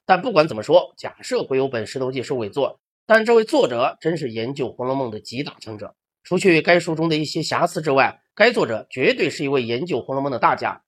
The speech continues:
他对纸评、探议绝对是下过一番大功夫的。书中描写相对于通行本，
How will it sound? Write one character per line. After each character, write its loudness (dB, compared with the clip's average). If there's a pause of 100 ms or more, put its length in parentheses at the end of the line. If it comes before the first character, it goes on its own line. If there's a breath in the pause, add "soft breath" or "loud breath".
(200)
他 -4
对 6
纸 -4
评、 -2
探 2
议 -4
绝 -6
对 -2
是 -10
下 2
过 -4
一 -4
番 -6
大 2
功 -6
夫 -14
的。 -20 (320)
书 -2
中 2
描 4
写 2
相 0
对 0
于 -2
通 -2
行 -4
本， -10